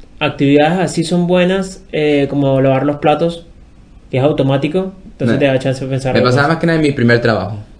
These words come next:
Speaker 1: ¿Haciendo qué?
Speaker 2: Ojitos.
Speaker 1: Mientras hacías los ojitos, ¿te ponías a pensar en algo más?
Speaker 2: Sí.
Speaker 1: Ok,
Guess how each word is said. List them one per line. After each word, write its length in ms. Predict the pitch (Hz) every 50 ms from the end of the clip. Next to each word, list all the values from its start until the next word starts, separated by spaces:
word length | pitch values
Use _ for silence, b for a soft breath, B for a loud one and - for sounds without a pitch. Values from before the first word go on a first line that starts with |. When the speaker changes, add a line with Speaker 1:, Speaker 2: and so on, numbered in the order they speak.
| - - - - - - - -
Speaker 1:
¿Haciendo 360 | 143 127 135 135 127 123 123
qué? 200 | 123 147 165 170 - - - - - - b b b b b
Speaker 2:
Ojitos. 680 | 98 95 110 147 147 - - 101 92 92 - - - - - - - - - -
Speaker 1:
Mientras 240 | 147 139 139 139 131
hacías 160 | - 147 143
los 160 | 160 175 165 147
ojitos, 260 | 151 165 170 180 165
¿te 60 | 165 139
ponías 260 | 143 139 139 135 156
a 60 | 156
pensar 260 | 156 151 131 - 135
en 60 | 139
algo 160 | 143 143 147 147
más? 180 | 151 147 143 - - - -
Speaker 2:
Sí. 100 | - 349 381 381 339 - - - - -
Speaker 1:
Ok, 200 | 135 127 -